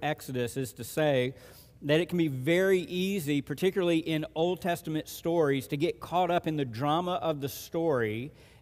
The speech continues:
and just to read it as sort of a, a religious story, I mean, in the, in the best sort of way, but to miss the fact that no matter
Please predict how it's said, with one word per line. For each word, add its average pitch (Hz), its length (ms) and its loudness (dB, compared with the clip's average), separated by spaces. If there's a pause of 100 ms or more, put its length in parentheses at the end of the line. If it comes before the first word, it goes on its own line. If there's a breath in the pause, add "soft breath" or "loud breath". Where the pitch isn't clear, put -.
and 147 160 0
just 165 280 -2
to 170 60 0
read 175 420 2
it 147 260 2
as 147 560 0
sort 180 280 -2
of 151 120 2
a, 139 220 4
a 147 100 2
religious 151 720 2
story, 143 720 0
I 151 40 -6
mean, 165 160 0
in 170 100 0
the, 170 120 -4
in 170 80 -2
the 160 60 0
best 170 280 0
sort 147 180 0
of 127 80 -2
way, 127 300 0 (300 loud breath)
but 165 140 0
to 165 80 0
miss 165 420 0
the 160 140 -4
fact 139 500 -2 (360 loud breath)
that 165 160 2
no 175 80 4
matter 170 500 4